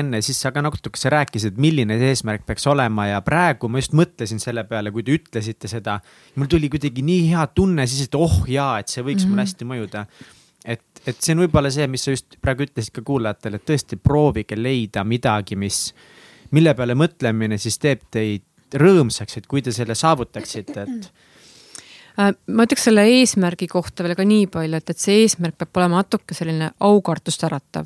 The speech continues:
Speaker 2: Ehk et mitte kohe reaalselt nagu tehtav, vaid ta peab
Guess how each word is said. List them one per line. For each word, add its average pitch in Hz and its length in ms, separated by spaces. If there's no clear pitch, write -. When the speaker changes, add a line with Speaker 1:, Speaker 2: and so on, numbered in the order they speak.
Speaker 2:
Ehk - 180
et 170 100
mitte 196 300
kohe 196 240
reaalselt 214 480
nagu 175 240
tehtav, 175 540
vaid 185 160
ta 202 80
peab 254 400